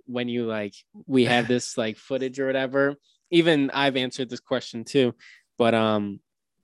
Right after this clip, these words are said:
Speaker 1: to be able to look back on it, and I have all this, you know, we have all this footage, and you can see what you were thinking at that time, and then to look back and be like, "Man, like, the bless-, like, the opportunity that I thought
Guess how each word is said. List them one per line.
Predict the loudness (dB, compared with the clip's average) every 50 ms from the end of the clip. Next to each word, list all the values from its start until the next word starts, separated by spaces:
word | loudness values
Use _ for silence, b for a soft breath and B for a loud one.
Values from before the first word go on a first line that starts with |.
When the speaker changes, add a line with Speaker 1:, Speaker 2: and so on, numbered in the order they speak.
| _ -10
Speaker 1:
to | -4 2
be | 6 6 6
able | 6 6 4
to | 4
look | 4 2 2 0 0
back | 0 -2 0 0 -2 -2 -4
on | -4 -4 -4
it, | -4 -4
and | -4 -2 0
I | 0 0
have | 0 -2 -2
all | 0 2 2 4
this, | 4 4 2 2 0 -4 -8 _ _ -8
you | -4 -4
know, | -2 0 -2 -2
we | -2 -2 -4
have | -4 -4 -4
all | -6 -6
this | -6 -8 -10
footage, | -12 -10 -8 -6 -4 -4 -6 -6 -8 -14 -20 _ _ _ _
and | -20 -18 -16 -14 -14
you | -14 -16 -16
can | -16 -14 -14 -14 -12
see | -12 -10 -8 -6 -2 -2 0
what | 0 0 -2 -4 -4 -6
you | -6
were | -6 -6
thinking | -6 -8 -10 -12 -10 -8 -8 -8
at | -8 -6 -6
that | -6 -6 -6
time, | -8 -10 -8 -8 -8 -8 -10 -12 b b b b b b _ _
and | -14 -12
then | -10
to | -10 -8
look | -8 -10 -10 -10 -8
back | -8 -8 -8 -10 -12
and | -14 -12
be | -10 -10
like, | -8 -8 -10 -12 -14 _ _ _ _ _ _ _ _ _ _
"Man, | -8 -6 -4 -4 -2 -4 -6 -8 -10 -12 -12
like, | -12 -14 -14 -16 -18 _ _ _ _ _ _ _ _ _ _ _ _ _ _ _ _ _ _ _ _ _ _ _ _ _ _ _ _ _ _ _ _ _ _ _ _ _ _
the | -2 0 0
bless-, | 2 4 4 2 2 2 0 0
like, | 0 0 0 -2 -6 -10 _ -4
the | -2 -2
opportunity | -2 -2 0 -2 -2 0 0 2 4 4 4 4 4 4
that | 4 2 2 2 0
I | -2 -2 -4
thought | -2 0 0 0 0 -2